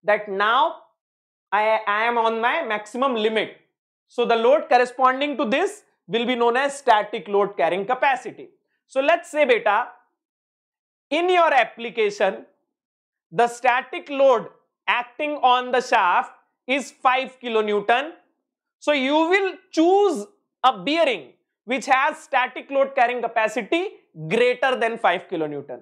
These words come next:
मतलब अगर आप अपनी शाफ्ट के लिए bearing select कर रहे हो, तो आप ये कैलकुलेट कर लो कि शाफ्ट पे कितना स्टैटिक लोड आ रहा है। If you are selecting the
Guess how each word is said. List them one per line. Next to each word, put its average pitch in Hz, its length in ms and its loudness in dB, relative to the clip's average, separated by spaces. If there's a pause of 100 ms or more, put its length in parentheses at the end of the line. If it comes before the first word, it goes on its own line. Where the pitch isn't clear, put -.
(300)
मतलब 262 440 0
अगर 220 300 2
आप 262 420 0
अपनी 254 280 -4
शाफ्ट 233 400 2
के 254 80 -8
लिए 247 120 2
bearing 214 400 -2
select 196 340 -2
कर 185 140 2
रहे 170 140 0
हो, 226 140 2 (280)
तो 226 60 0
आप 240 260 2
ये 269 120 -4
कैलकुलेट 269 600 -2
कर 254 160 2
लो 277 100 4
कि 254 140 -6
शाफ्ट 233 400 0
पे 277 100 -4
कितना 226 400 -2
स्टैटिक 185 360 -4
लोड 277 240 2
आ 311 140 2
रहा 285 220 0
है। 240 260 -4 (400)
If 226 140 -6
you 294 140 6
are 294 140 6
selecting 254 520 -4
the 262 80 2